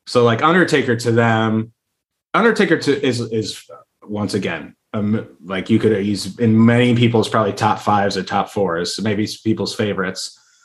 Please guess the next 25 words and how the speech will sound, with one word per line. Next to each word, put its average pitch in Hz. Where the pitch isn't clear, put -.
But, 123
like, 120
when 127
Undertaker 156
went 127
to 127
the, 117
into 117
the 110
Hall 110
of 107
Fame 104
and 95
re-, 98
and 101
retired, 120
I 113
say -
that 107
in 104
quotations 98
'cause 95
it's 95
wrestling. 98
Um, 107